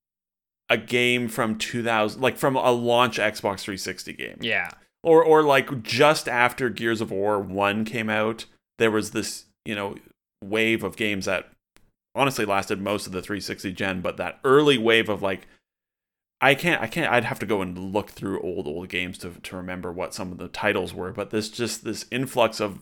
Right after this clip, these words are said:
Speaker 1: really basic third-person action games, third-person shooters, where the, the, the, you're just basically pushing the left stick forward the entire game. There's no exploration. There's nothing. It's so simple.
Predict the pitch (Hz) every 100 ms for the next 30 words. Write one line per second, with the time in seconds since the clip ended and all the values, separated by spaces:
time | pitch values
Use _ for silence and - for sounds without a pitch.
0 | _ 120 120 127 139 147 147 139 131 123
1 | 113 110 107 104 98 110 92 - - _
2 | _ _ 120 107 107 117 101 - 101 82
3 | 95 95 - 95 92 92 87 85 87 107
4 | 101 98 92 90 - 98 92 90 87 -
5 | - _ _ 107 104 98 95 92 - _
6 | _ _ _ _ _ _ 110 110 - -
7 | 110 98 95 78 - 110 - _ _ -
8 | 113 - 135 - - 135 131 123 110 104
9 | 104 131 - 117 104 98 104 104 - 104
10 | - 98 104 113 123 131 131 139 123 120
11 | 127 123 101 101 98 101 104 110 117 110
12 | 107 - 107 95 98 95 98 104 117 127
13 | 117 82 - - - - 131 170 202 196
14 | - 156 160 113 85 -